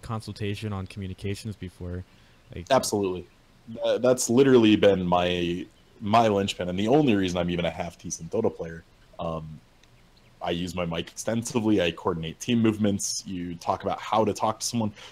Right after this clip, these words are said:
Speaker 2: One of the biggest things that teams struggle with is how to be told you're wrong. Like, a lot of these pro players have very large egos. They find it very hard to take criticism, even from their own teammates or coaches. And to, like, uh,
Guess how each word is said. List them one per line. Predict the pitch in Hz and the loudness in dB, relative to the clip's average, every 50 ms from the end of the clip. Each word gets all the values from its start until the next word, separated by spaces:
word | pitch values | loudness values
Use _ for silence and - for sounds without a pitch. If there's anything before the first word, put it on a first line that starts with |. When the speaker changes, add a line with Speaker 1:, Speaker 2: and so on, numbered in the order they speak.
| - - | -4 2
Speaker 2:
One | 107 135 185 | 4 6 6
of | 214 | 6
the | 151 104 | 6 6
biggest | 98 101 95 95 - - | 6 4 4 4 2 2
things | 110 98 92 | 0 0 0
that | 90 85 - | -2 -4 -6
teams | - - 117 127 151 - | -4 -2 -2 0 0 2
struggle | - 160 160 165 170 | 2 2 4 4 4
with | 160 185 196 196 - - _ - _ - | 4 4 2 0 -2 -10 _ -20 _ -2
is | - 113 | 0 0
how | - - - 120 139 | 0 2 4 6 8
to | 135 120 95 - - _ _ _ _ | 8 8 6 2 -4 _ _ _ _
be | - 113 110 | -4 -4 -2
told | - - 139 127 107 | 2 2 2 2 2
you're | 98 92 | 2 0
wrong. | 85 85 90 92 85 78 76 - - _ _ _ _ _ _ _ _ _ _ - | 0 2 2 2 2 0 -4 -10 -20 _ _ _ _ _ _ _ _ _ _ 0
Like, | - - - - | 0 0 2 4
a | - 120 | 4 4
lot | 113 113 123 143 | 6 6 6 4
of | 196 185 | 4 4
these | 165 - | 2 4
pro | - 151 139 135 | 4 4 4 6
players | - 120 110 101 | 4 2 2 2
have | 104 90 80 | 0 -4 -4
very | - 87 95 113 127 | -2 -2 0 0 0
large | 123 127 139 135 127 - | 0 0 0 -2 -2 -6
egos. | - - 101 95 92 92 87 85 | -8 -8 -8 -6 -6 -6 -4 -6
They | 92 87 | -6 -4
find | - 123 110 98 | -2 -2 -2 -2
it | 80 80 | -4 -4
very | 85 98 113 131 139 | -2 0 0 2 2
hard | 123 127 123 120 | 2 2 2 2
to | 123 | 0
take | - 127 117 - | 0 -2 -2 -2
criticism, | - 107 95 87 - 98 90 90 95 98 | -2 -2 -2 -2 -2 -4 -4 -4 -2 0
even | 113 127 160 170 | 0 0 0 0
from | - - 165 | -2 0 0
their | 160 156 156 | 2 2 2
own | 151 131 | 0 0
teammates | 120 - - 147 143 143 135 - | -2 -4 -4 -4 -4 -4 -4 -6
or | - - | -8 -4
coaches. | - 131 127 120 - - 82 - - - - _ - - _ _ _ _ _ _ | 0 0 0 2 0 -4 -8 -8 -8 -10 -10 _ -20 -20 _ _ _ _ _ _
And | - 113 113 110 107 107 104 104 101 104 - - - _ _ _ _ _ _ _ _ _ _ _ _ - | 0 2 4 4 4 4 4 4 4 2 2 2 -4 _ _ _ _ _ _ _ _ _ _ _ _ 0
to, | - 156 | 2 4
like, | 127 117 113 110 107 - - - _ _ _ _ _ _ _ _ _ _ _ _ | 4 4 4 2 0 -2 -8 -16 _ _ _ _ _ _ _ _ _ _ _ _
uh, | 107 104 | -6 -6